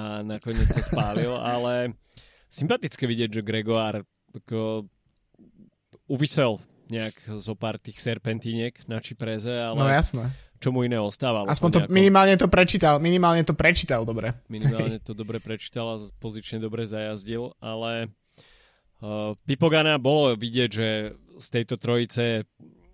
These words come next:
Speaker 1: je najmenej dynamickejším jazdcom. A pri tých nástupoch automaticky strácal a bol veľmi na limite, ale vždy si to dokázal tým svojim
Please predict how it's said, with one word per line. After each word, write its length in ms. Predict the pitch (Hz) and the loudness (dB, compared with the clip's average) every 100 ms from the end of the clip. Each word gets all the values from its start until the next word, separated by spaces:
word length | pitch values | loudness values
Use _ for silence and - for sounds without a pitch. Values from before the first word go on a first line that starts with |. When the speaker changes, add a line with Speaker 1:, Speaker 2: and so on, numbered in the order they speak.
| _ _ | _ _
Speaker 1:
je 240 | 185 127 120 | -6 -2 0
najmenej 540 | 113 113 117 117 117 | 0 0 0 0 0
dynamickejším 840 | 110 113 110 110 - 110 104 110 110 | -2 -2 -2 -4 -4 -6 -4 -6 -6
jazdcom. 500 | 107 - 117 117 113 _ _ _ | -6 -6 -6 -6 -8 _ _ _
A 420 | 104 98 101 101 | -14 -10 -8 -8
pri 220 | 92 101 | -10 -10
tých 180 | 107 110 | -8 -8
nástupoch 720 | 107 104 - 110 117 110 - _ - - _ _ | -6 -8 -8 -10 -6 -8 -10 _ -20 -20 _ _
automaticky 680 | 110 113 113 107 113 - 113 | -8 -6 -4 -6 -8 -12 -14
strácal 720 | - 110 101 - 113 113 110 _ _ _ _ _ | -10 -8 -8 -6 -6 -6 -8 _ _ _ _ _
a 160 | - 95 | -16 -12
bol 240 | 95 104 | -4 -4
veľmi 320 | 104 113 117 117 | 0 0 2 0
na 100 | 107 | 0
limite, 520 | 110 113 - 113 113 | 0 -2 -4 -4 -4
ale 580 | 113 107 110 110 107 101 _ _ _ _ _ _ _ _ _ - | -4 -4 -2 -2 -4 -6 _ _ _ _ _ _ _ _ _ -18
vždy 180 | 110 113 | -12 -10
si 120 | - | -4
to 100 | 117 | -2
dokázal 420 | 110 117 107 110 | -2 -4 -6 -6
tým 140 | - 110 | -6 -10
svojim 400 | - 117 113 | -6 -6 -6